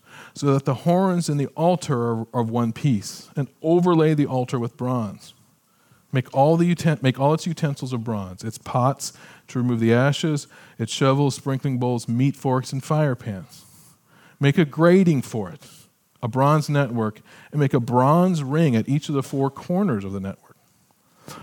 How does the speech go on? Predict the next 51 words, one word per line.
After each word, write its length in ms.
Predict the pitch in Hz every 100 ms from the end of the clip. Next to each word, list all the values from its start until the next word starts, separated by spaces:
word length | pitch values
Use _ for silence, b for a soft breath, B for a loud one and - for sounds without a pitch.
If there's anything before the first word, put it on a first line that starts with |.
| B B _ _ -
Put 180 | 175
it 80 | 180 -
under 200 | 156 170
the 140 | 170
ledge 240 | 151 147 156
of 60 |
the 120 | 160 127
altar 320 | 123 117 135
so 180 | - 123
that 100 | 113
it's 100 | -
halfway 640 | - - 147 160 - 135
up 120 | 127
the 80 | 131
altar. 420 | 123 120 - 92 - B B B
Make 260 | 170 202
poles 400 | - 196 185 175
of 120 | 151
acacia 480 | 143 - 185 175 156
wood 240 | 117 110 104
for 80 |
the 100 | 117
altar 320 | 113 110 - 113
and 160 | 113 -
overlay 600 | 139 143 151 147 139 135
them 480 | 127 127 165 196 120
with 180 | 104 -
bronze. 500 | 104 101 - - - _ _ _ B B B B
The 80 |
poles 480 | 131 - 196 208 165
are 100 | 147
to 80 | 143
be 100 | 143
inserted 520 | 135 - 180 180 139
into 180 | 135 -
the 140 | 135
rings 400 | 131 170 151 120 - B B B
so 160 | -
that 100 | 143
they 60 | 147
will 160 | 147 139
be 140 | 139
on 160 | 123 117
two 340 | - 185 208
sides 460 | - 165 156 147 135
of 80 |
the 100 | 127
altar 260 | 123 117 -
when 140 | 123
it's 140 | 120 -
carried. 420 | - 180 147 101